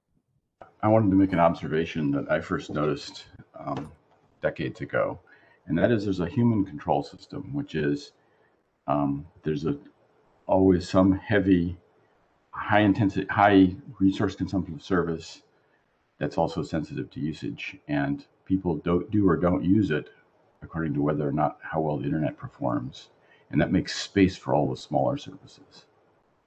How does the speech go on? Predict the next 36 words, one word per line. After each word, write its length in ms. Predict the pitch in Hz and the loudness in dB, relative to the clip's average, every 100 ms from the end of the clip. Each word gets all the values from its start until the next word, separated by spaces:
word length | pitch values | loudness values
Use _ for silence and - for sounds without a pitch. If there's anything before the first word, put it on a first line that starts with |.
| _ - | _ -2
And, 360 | 69 71 - - - _ _ | 2 2 -2 -12 -20 _ _
you 100 | 76 | -4
know, 80 | 64 | -2
turning 300 | - 90 85 | 4 6 6
off 200 | 78 - | 4 2
four 140 | 82 | -2
K 160 | - 65 | 0 -4
video, 380 | 65 71 71 65 | -2 0 0 -2
for 180 | - 62 | -6 -6
instance, 340 | - 69 - - | -6 -12 -14 -20
just 240 | - - - | -18 -16 -16
makes 220 | - - | -20 -20
perfect 300 | - - 64 | -14 -10 -10
sense. 280 | - 62 - | -8 -10 -4
And 120 | 69 | 0
one 240 | 69 90 90 | 4 6 6
four 200 | - 85 | 4 2
K 140 | 76 | 2
video 320 | 65 107 98 | 2 4 4
session 420 | - 64 - 143 65 | 2 -2 -4 -4 -6
is 100 | 64 | -6
a 120 | - - _ _ | -14 -20 _ _
significant 600 | - 87 95 98 - - 71 | -8 2 2 2 -2 -4 -2
number 160 | 71 | -2
of 100 | 69 | 0
other, 320 | 78 82 78 - - _ _ _ _ _ 98 | 2 2 0 -8 -20 _ _ _ _ _ -2
other, 220 | 82 69 - - - _ - | -2 -4 -8 -20 -20 _ -6
other 160 | 82 76 | -4 -2
users. 520 | 87 87 - - - _ _ - - - _ _ _ - | -4 -6 -12 -18 -20 _ _ -20 -20 -20 _ _ _ 2
Um, 360 | 78 71 73 - _ _ | 4 4 0 -12 _ _
and 260 | 90 78 76 - | -2 -2 -2 0
you 100 | 104 | 6
need 160 | 107 | 8
to 60 | 95 | 10
remember 320 | 90 101 95 | 8 8 6
that 180 | 80 | 4